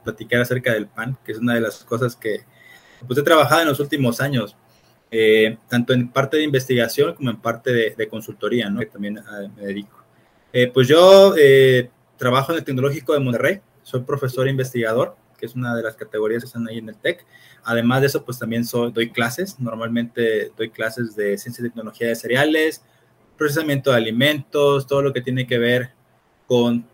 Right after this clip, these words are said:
procesamiento de alimentos y ese tipo de cosas, ¿no? Y enf-, enfocadas a, a obtener productos también, eh, nutracéuticos enfocados con, eh, con la salud, ¿no? Para prevenir enfermedades, eh,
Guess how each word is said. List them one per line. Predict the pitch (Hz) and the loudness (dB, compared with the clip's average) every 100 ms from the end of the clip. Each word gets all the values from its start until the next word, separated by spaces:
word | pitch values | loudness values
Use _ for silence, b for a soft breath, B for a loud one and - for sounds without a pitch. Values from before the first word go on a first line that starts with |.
| _ | _
procesamiento | 135 147 156 127 - | -6 -4 -4 -6 -6
de | 110 | -4
alimentos | 127 165 143 139 143 | -2 -2 -4 -4 -4
y | |
ese | 131 | -2
tipo | 123 127 | -4 -2
de | 123 113 | -2 -2
cosas, | 117 120 120 | -6 -4 -4
¿no? | 117 120 | -4 -4
Y | |
enf-, | 117 - | -6 -8
enfocadas | 117 - 101 113 117 120 123 | -16 -14 -10 -4 -2 -2 -2
a, | 110 107 | -4 -4
a | 117 | -6
obtener | 113 - 110 113 113 | -10 -8 -6 -8 -6
productos | 127 113 117 _ 127 123 - _ | -6 -4 -8 _ -4 -4 -6 _
también, | 107 107 113 117 117 | -12 -6 -2 -2 -2
eh, | 107 104 | -4 -6
nutracéuticos | 107 - 101 120 123 131 127 110 | -10 -16 -8 -8 -8 -8 -8 -10
enfocados | 104 _ - 113 113 | -16 _ -6 -4 -4
con, | - 101 98 _ b b b - | -6 -10 -12 _ b b b -16
eh, | 104 95 - | -10 -10 -8
con | 107 | -8
la | 101 | -8
salud, | 104 107 107 | -8 -4 -2
¿no? | 101 110 | -2 -6
Para | 107 98 | -10 -10
prevenir | - 95 101 107 | -8 -6 -6 -6
enfermedades, | 101 101 95 95 107 113 - | -10 -12 -14 -6 -2 -2 -4
eh, | - | -12